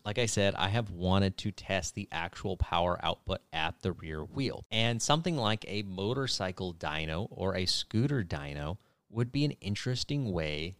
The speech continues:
to test that. Now, there's two major problems with that.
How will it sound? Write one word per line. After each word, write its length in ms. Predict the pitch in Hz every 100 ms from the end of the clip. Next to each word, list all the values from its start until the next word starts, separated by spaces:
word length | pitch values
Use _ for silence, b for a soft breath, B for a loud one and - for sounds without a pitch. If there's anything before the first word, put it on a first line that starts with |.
| -
to 100 | 135
test 540 | - - 240 - -
that. 220 | - - - b b b _ _ 123
Now, 120 | 113
there's 200 | 127 -
two 720 | - - 208 202 190 185 - _ 117
major 760 | 113 131 139 127 127 123 117 - _ _ - -
problems 600 | 98 92 82 80 65 65
with 240 | 90 - -
that. 200 | -